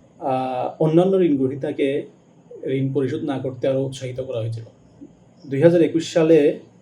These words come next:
খেলাপি ঋণ গ্রহীতাদেরকে এক হাজার আটশো পঞ্চান্ন কোটি টাকা ঋণের সুদ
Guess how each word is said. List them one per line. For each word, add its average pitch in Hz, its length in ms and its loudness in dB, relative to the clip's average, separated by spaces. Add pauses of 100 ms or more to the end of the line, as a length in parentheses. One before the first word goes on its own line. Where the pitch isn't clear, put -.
(240)
খেলাপি 156 360 2
ঋণ 160 200 2
গ্রহীতাদেরকে 147 1040 0 (400)
এক 135 260 2
হাজার 151 520 0 (220)
আটশো 170 680 2 (240)
পঞ্চান্ন 131 680 -2 (400)
কোটি 156 240 -6
টাকা 156 560 0 (440)
ঋণের 139 260 -2
সুদ 165 200 -6